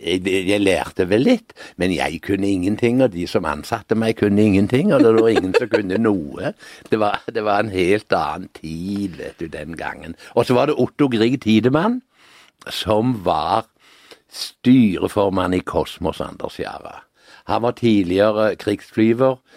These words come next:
og dekorert krigshelt, og en flott fyr, altså. Kjempefyr. Eh,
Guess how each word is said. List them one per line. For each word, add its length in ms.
og 120
dekorert 680
krigshelt, 680
og 120
en 80
flott 560
fyr, 340
altså. 320
Kjempefyr. 840
Eh, 960